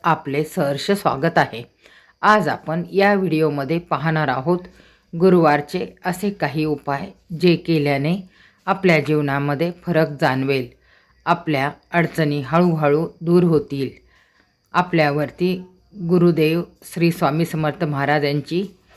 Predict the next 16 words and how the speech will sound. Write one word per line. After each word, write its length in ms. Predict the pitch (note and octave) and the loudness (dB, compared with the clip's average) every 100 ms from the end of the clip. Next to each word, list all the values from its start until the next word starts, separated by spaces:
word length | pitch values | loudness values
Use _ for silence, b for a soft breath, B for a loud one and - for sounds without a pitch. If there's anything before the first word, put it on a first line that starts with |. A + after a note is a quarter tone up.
| b b - | b b -6
कृपा 300 | E3 D#3 D3 | -4 0 -2
होईल, 400 | D#3+ E3+ C#3+ B2+ - _ _ b b b - | 2 2 2 -2 -12 _ _ b b b -6
गुरुग्रह 560 | E3+ F#3 F3+ D#3+ D#3 D#3+ - | 2 6 6 4 2 0 -4
आपला 420 | D#3+ - D3 E3+ - _ - _ - | -8 -4 -2 -2 -4 _ -20 _ -4
कुंडलीतील 920 | F3 E3+ D#3 D3 D3 E3 F#3 F#3 F#3+ | 2 4 4 2 0 -2 -4 -6 -4
मजबूत 380 | E3+ D3+ D3+ F3 | -2 -2 0 0
होईल. 480 | - D3+ C3+ B2+ - b b b b b F#3+ | 2 2 2 -2 -10 b b b b b -10
उपाय 340 | F3+ F3 C#3+ - | 0 2 2 0
एक, 360 | F3+ D#3+ - - | 0 0 0 -12
सकाळी 540 | - D#3+ D#3+ D3+ D#3 - - | -8 -6 0 0 -2 -6 0
एक 300 | G3 F#3+ D#3+ | 0 0 -2
मूठ 240 | D#3 D#3 | -4 -4
चण्याची 520 | - D#3 C#3+ D3 - | -4 -4 -2 -4 -6
डाळ 340 | C#3+ C#3 C#3 D3+ b b b b _ | -2 0 0 -4 b b b b _
घ-, 140 | E3 F3 F3 - - | -2 0 -2 -12 -2
घराच्या 540 | F3+ F3 E3 D#3 C#3 | 4 6 4 0 -4